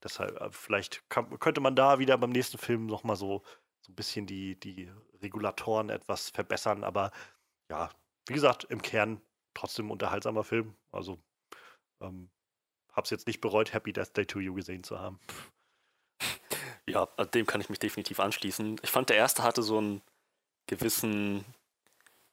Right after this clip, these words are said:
Speaker 2: ja, der, der, der erste hat sehr auf dieses, auf diese Horrorkomponente auch
Speaker 1: Ja.
Speaker 2: gesetzt. Ähm, der, der zweite jetzt nicht mehr so sehr, da war schon ein bisschen mehr Humor drin, aber ist ja auch verständlich, dass die irgendwie versuchen,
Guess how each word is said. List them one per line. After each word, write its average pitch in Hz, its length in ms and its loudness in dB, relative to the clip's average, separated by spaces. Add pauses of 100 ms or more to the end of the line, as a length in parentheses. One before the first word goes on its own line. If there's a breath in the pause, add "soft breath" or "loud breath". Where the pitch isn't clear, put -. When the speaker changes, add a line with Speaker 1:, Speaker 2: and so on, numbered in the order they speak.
(100)
Speaker 2:
ja, 104 120 8
der, 104 120 8
der, 104 220 4
der 113 120 2
erste 120 240 4
hat 120 140 0
sehr 110 160 8
auf 117 120 4
dieses, - 640 -2
auf - 100 -10
diese 107 220 -2
Horrorkomponente 101 680 2
auch 98 140 2
Speaker 1:
Ja. 123 80 6
Speaker 2:
gesetzt. - 400 4 (1040)
Ähm, 104 320 2 (640)
der, 95 400 6 (320)
der 101 120 0
zweite 117 360 6
jetzt - 580 0 (720)
nicht - 180 2
mehr 139 100 8
so 143 120 6
sehr, 208 100 6
da 95 140 8
war 120 100 10
schon 123 140 0
ein - 20 -4
bisschen 110 220 0
mehr 101 120 4
Humor 107 240 4
drin, 98 200 2
aber 101 180 8 (300 loud breath)
ist - 100 4
ja 101 60 10
auch 82 80 2
verständlich, - 340 0
dass - 140 0
die 85 220 -2 (220)
irgendwie 85 360 -6
versuchen, 90 580 -4